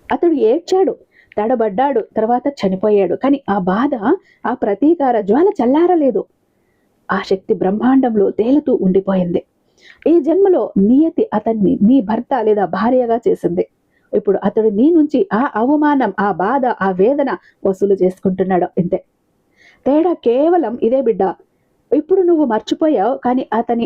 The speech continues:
ఆత్మ మర్చిపోలేదు, గుర్తుపెట్టుకుని ఉంది. అతని ఆత్మకు శాంతి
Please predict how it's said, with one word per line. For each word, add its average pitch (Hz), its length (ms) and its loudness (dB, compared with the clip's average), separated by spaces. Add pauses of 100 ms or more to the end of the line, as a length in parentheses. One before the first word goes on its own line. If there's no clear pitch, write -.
ఆత్మ 254 320 0
మర్చిపోలేదు, 226 640 0
గుర్తుపెట్టుకుని 190 680 -2
ఉంది. 180 200 2 (640)
అతని 247 340 -4
ఆత్మకు 330 400 0
శాంతి 247 380 0